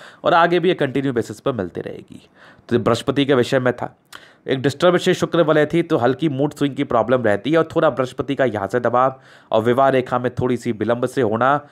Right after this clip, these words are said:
ये थोड़ा शादी विलंब से जरूर से कराता है। शुक्र बढ़िया है तो शादी होगा ज़रूर, आपके शादी के बाद भाग्योदय भी होगी ज़रूर। तो ये थोड़ा शादी आपका भी नहीं हुआ, आने, आगे आने वाले दो चार सालों में बहुत अच्छे चांसेस हैं।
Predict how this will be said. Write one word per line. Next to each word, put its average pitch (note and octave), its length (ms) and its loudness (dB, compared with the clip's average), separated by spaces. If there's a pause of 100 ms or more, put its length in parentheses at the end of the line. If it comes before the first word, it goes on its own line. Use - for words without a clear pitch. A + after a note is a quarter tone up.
(260)
ये C#3 240 0 (180)
थोड़ा C#3+ 180 4
शादी C#3 340 -2
विलंब A#2+ 340 -4
से C3 120 -6
जरूर G#2+ 280 -4
से - 100 -8
कराता A#2 400 0
है। C3+ 280 2 (280)
शुक्र D#3+ 300 0
बढ़िया A#2+ 320 2
है C#3 60 2
तो C#3+ 80 2
शादी A#2+ 300 0
होगा G2+ 280 0
ज़रूर, B2+ 260 2
आपके A#2 200 0
शादी A2 260 -2
के A2 120 -2
बाद G#2+ 200 0
भाग्योदय G2 440 -2
भी G2+ 120 -4
होगी G2 280 -4
ज़रूर। - 340 -10 (640)
तो B2+ 60 6
ये C#3 220 4
थोड़ा C#3+ 160 4
शादी A#2+ 340 0
आपका G#2+ 280 -2
भी A2 120 -6
नहीं A2+ 180 -8
हुआ, C3 160 -2
आने, G#2+ 300 -4 (120)
आगे G#2 300 0
आने A#2 240 0
वाले A#2+ 140 4
दो A2 100 0
चार A2+ 240 0
सालों G#2+ 260 -4
में B2 160 -6
बहुत G#2 200 -8
अच्छे G#2 200 -10
चांसेस F2+ 480 -14
हैं। - 120 -20